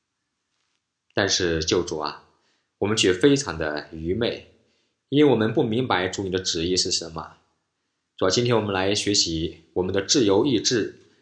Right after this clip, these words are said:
和主你的爱，以及主你的旨意之间的奇妙的关系。愿主指教我们，也帮助我们的学习，使我们不遇见试探。感谢赞美主，祷告祈求不配，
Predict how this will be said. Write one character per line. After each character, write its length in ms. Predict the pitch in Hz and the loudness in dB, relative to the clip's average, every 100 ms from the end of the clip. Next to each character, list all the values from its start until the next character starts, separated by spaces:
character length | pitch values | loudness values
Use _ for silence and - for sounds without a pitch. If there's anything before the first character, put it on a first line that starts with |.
| _ | _
和 200 | - 127 | 0 0
主 360 | 127 98 107 | 2 2 2
你 100 | 113 | 0
的 120 | 82 85 | -4 -2
爱， 500 | 104 90 - - _ _ | -2 -2 -8 -20 _ _
以 100 | 95 | 0
及 320 | 95 98 98 | 2 2 2
主 300 | 107 - 110 | -2 -2 0
你 40 | 110 | 0
的 120 | 101 | 0
旨 320 | - 87 85 | 0 2 2
意 120 | 120 | 2
之 160 | 101 104 | 0 -2
间 280 | - 101 92 | -2 -4 -4
的 320 | 87 78 - _ - | -6 -6 -12 _ 2
奇 320 | - 98 - | 2 4 0
妙 340 | 127 131 98 | 0 0 0
的 300 | 85 82 - - | -4 -8 -10 -4
关 220 | 104 98 | -2 0
系。 300 | - 82 - _ _ _ _ _ | -2 -4 -10 _ _ _ _ _
愿 200 | 147 147 | 2 2
主 180 | 131 123 | 4 0
指 200 | 120 87 | 0 -2
教 140 | 107 95 | -2 -2
我 120 | 80 | -4
们， 180 | 73 - _ - | -10 -18 _ -10
也 100 | 90 | -2
帮 260 | 123 135 | -2 -2
助 100 | 135 | -4
我 40 | 95 | -4
们 80 | |
的 80 | 82 | -6
学 180 | 80 87 | -4 -2
习， 460 | 92 87 85 85 - _ _ | -2 -2 -2 -4 -10 _ _
使 140 | - | -2
我 40 | 95 | -2
们 160 | 92 | -2
不 80 | 101 | -2
遇 100 | 101 | -2
见 220 | 98 82 | -2 -2
试 180 | 85 101 | -2 -4
探。 360 | - 85 - _ | -4 -8 -10 _
感 260 | - 80 76 | -4 -2 0
谢 160 | - 98 | 0 0
赞 220 | 101 82 | -2 -2
美 100 | 90 | -4
主， 300 | 90 76 - _ _ _ _ | -4 -8 -10 _ _ _ _
祷 180 | 92 90 | -2 2
告 220 | 135 98 | 2 2
祈 140 | - | 0
求 200 | 87 90 | -2 -2
不 140 | 85 87 | -2 -4
配， 420 | 104 80 - - | -4 -6 -8 -20